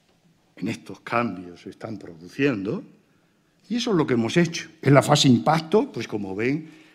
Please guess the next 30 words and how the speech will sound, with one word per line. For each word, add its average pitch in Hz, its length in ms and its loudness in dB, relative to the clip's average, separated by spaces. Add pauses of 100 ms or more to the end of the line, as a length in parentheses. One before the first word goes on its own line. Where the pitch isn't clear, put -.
hemos 120 220 -4
contado 120 380 -4
con 120 180 0
noventa 107 320 -4
y 101 80 -4
ocho 107 240 -6
farmacias, 156 840 -8
ciento 117 300 -6
treinta 107 360 -8
y 107 80 -4
ocho 110 200 -8
farmacéuticos 165 1040 -2 (500)
y 131 60 -6
mil 147 340 2
ciento 123 420 -6
ochenta 107 380 -8
y 95 80 -12
seis 104 300 -8
pacientes, 107 840 -8
una 87 200 -14
muestra, 131 1040 -6 (1000)
de - 60 -8
acuerdo 110 720 2 (200)
con 92 160 -10
el 90 120 -10
estudio 101 460 -8
muestral, 104 640 -8
más 120 300 -6 (100)
que 110 100 -10
suficiente 110 1000 -6